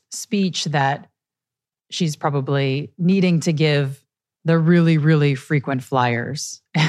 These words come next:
And <laughs> there was a, a, a young girl in her teens sitting next to me.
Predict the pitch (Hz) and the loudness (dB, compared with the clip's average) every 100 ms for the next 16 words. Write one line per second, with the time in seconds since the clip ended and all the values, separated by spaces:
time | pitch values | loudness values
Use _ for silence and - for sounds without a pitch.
0 | 170 170 190 151 240 - 262 302 247 240 | 4 4 0 0 -4 -2 -2 -2 2 2
1 | 240 196 190 175 _ 180 175 - 180 170 | 2 0 -4 -6 _ -2 -2 -2 -2 0
2 | 196 233 208 143 139 147 156 _ _ _ | 2 2 2 2 2 0 -4 _ _ _
3 | _ 165 147 156 - 180 165 151 156 147 | _ -2 0 -2 -2 0 0 -2 -4 -4
4 | 143 147 - - 156 143 147 | -2 -4 -6 -10 -6 -6 -6